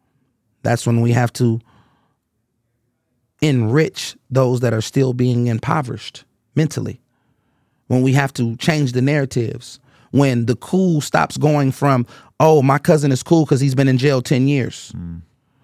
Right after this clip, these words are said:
Speaker 1: "Oh, free my brother." We're like, "Free your brother, but your brother did three murders."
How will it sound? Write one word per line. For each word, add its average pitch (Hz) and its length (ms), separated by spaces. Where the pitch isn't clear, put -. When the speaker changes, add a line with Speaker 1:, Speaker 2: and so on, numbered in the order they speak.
Speaker 1:
"Oh, 160 200
free 180 300
my 170 200
brother." 151 380
We're 131 60
like, 127 140
"Free 175 220
your 170 160
brother, 180 240
but 151 180
your 143 80
brother 165 240
did 156 280
three 170 280
murders." 165 580